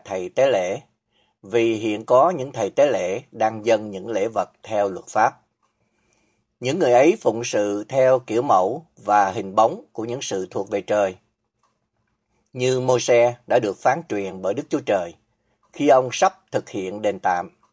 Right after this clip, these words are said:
Ngài phán: "Hãy cẩn thận, ngươi hãy làm mọi việc theo kiểu mẫu đã chỉ cho ngươi tại trên núi."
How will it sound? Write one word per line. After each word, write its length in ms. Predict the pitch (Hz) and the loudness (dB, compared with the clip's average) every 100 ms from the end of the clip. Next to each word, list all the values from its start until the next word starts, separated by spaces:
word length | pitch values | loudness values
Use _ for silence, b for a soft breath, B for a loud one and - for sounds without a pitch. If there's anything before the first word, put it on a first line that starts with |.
| _ _ _ _ _ _ | _ _ _ _ _ _
Ngài 200 | 117 110 | -4 -2
phán: 380 | 107 127 143 262 _ _ | 2 2 2 0 _ _
"Hãy 400 | - 107 101 151 - | -8 -4 -2 -4 -2
cẩn 200 | 120 160 | -4 -2
thận, 280 | 104 92 87 _ - | -4 -4 -8 _ -8
ngươi 180 | 123 131 | -4 -2
hãy 120 | 156 | 0
làm 300 | 131 107 104 | 2 2 2
mọi 180 | 101 104 | 0 0
việc 280 | 104 98 - | -4 -6 -6
theo 260 | 131 123 | -2 -2
kiểu 220 | 117 107 120 | -2 -6 -2
mẫu 360 | 110 90 110 | 0 0 0
đã 120 | 120 120 | -2 -4
chỉ 220 | - 95 110 | -6 -8 -4
cho 120 | 120 | -4
ngươi 320 | 120 113 110 - | -2 -4 -4 -6
tại 260 | 90 92 92 | -8 -10 -12
trên 180 | 104 104 | -10 -6
núi." 260 | 107 131 | -4 -6